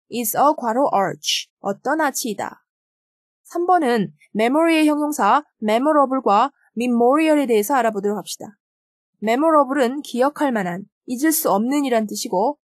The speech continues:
memorial은 기념의, 추모의라는 뜻이죠. 따라서 첫 번째 문장은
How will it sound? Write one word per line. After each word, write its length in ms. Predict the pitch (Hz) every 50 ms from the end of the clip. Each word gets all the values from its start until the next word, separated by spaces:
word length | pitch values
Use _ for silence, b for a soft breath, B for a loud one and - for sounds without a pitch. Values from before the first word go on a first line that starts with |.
| _ -
memorial은 840 | 220 240 240 233 233 240 254 294 302 277 247 208 269 269 214 175 196 - _ _ _
기념의, 680 | - - 240 262 285 294 269 233 208 190 175 175 196 _ _ _ -
추모의라는 840 | - - - 359 339 349 349 320 277 277 285 277 254 233 214 208
뜻이죠. 520 | 202 - 202 - - - 226 208 180 202 _ _ _ _ _ _ _ _ _ _ _ _ _
따라서 320 | - 294 320 339 330 330 320
첫 160 | - 349 339
번째 260 | 359 359 330 - 320
문장은 580 | 285 269 254 240 247 240 233 208 208 240 285